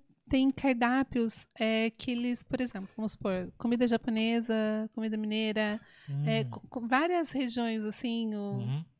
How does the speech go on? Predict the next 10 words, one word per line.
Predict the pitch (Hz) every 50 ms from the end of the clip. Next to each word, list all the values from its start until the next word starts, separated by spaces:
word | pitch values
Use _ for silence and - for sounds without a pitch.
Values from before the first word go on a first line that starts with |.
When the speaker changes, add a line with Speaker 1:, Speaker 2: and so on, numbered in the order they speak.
| _ _ -
Speaker 1:
é, | 208 208 202 202 202 196 196 -
países, | - 214 220 240 247 240 233 220 - 220 - - 208
é, | 226 220 214 214 - _ _ _
comidas | - 254 254 254 247 254 247 269 254 254 262 - - - - - _
que | - - - 160 156
Speaker 2:
Típicas. | 247 247 147 139 131 123 123 120 - - - - _
Speaker 1:
típicas, | - - - 262 269 - - 311 - 311 285 277 -
mas | 269 269 269 -
tudo | - 254 262
misturado. | 269 254 - - 254 247 220 208 196 190 196 202 214